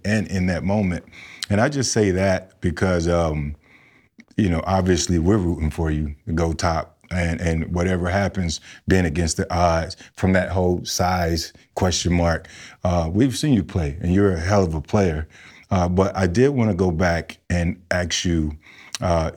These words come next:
you talked, we were talking about your mom and your dad. And, uh, you said your mom,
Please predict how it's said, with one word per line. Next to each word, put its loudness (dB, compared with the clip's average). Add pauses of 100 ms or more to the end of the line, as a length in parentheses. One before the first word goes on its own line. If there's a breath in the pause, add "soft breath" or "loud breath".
(200)
you -4
talked, -2
we 0
were 0
talking 2
about 2
your 2
mom 2
and 0
your 2
dad. 0 (580 loud breath)
And, 2
uh, 4
you 2
said 2
your 2
mom, 2